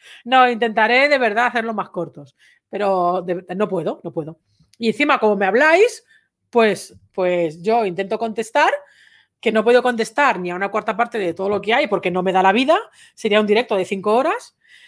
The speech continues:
Pero de verdad, nos vemos mañana. Cuidaros mucho, observar mucho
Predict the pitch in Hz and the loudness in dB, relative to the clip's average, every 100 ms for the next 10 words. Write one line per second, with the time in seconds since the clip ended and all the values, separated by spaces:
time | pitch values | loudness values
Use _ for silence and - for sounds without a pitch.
0 | - _ 240 254 240 277 247 - _ - | -20 _ 2 4 4 4 0 -2 _ -6
1 | 247 277 330 311 277 254 202 160 135 _ | -2 0 0 0 0 -2 -2 -6 -12 _
2 | - 247 302 320 277 285 349 359 349 226 | -4 2 2 2 -2 -4 0 2 2 -4
3 | - 233 285 285 269 285 349 392 403 | -2 0 0 0 -4 -4 0 0 -2